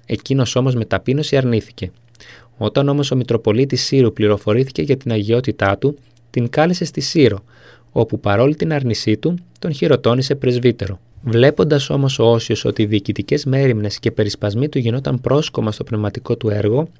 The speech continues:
και ιδιαίτερα στο εξομολογητικό, γρήγορα παραιτήθηκε από την ηγεμονία του ησυχαστηρίου. Αφοσιώθηκε αποκλειστικά στη μελέτη, την προσευχή, τη λατρεία και την εξομολόγηση. Στα τελευταία χρόνια του τον βρίσκουμε στο γυναικείο μοναστήρι του Δάσους του Χριστού,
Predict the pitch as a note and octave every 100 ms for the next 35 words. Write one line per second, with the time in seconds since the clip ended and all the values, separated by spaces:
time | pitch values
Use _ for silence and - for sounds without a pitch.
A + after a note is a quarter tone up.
0 | - - G#2+ B2 C#3 C#3+ B2 A2+ - G#2+
1 | G#2 G#2 - - A2+ C#3 - - - -
2 | - B2+ F3+ G3 F#3 D3+ A#2+ B2 A#2 D3
3 | D3 C3+ B2+ A2+ A2+ A2 A2 C#3 D3+ C#3+
4 | - C3+ - C3 A2+ G2+ - _ _ _
5 | A#2+ - A2+ - B2 C3+ - C3+ B2 G#2+
6 | - B2+ B2+ C3 A2+ G2+ G#2 A#2+ D#3+ F#3
7 | - - - C#3+ C3+ - G#2 - C3 D#3+
8 | - _ _ - C#3+ A#2 - B2+ C3+ C3+
9 | C#3 C3 A#2+ A2+ A2 G2 G2 - - _
10 | _ - - - - A2+ - A2 - E3+
11 | D#3+ C3+ C#3+ D3+ - C#3 A2+ B2+ C3 D#3+
12 | D3+ B2 A2+ G#2+ - D#3 C#3+ A#2+ - -
13 | C#3 C3+ G#2 A#2+ A#2+ B2 - - G2 -
14 | D3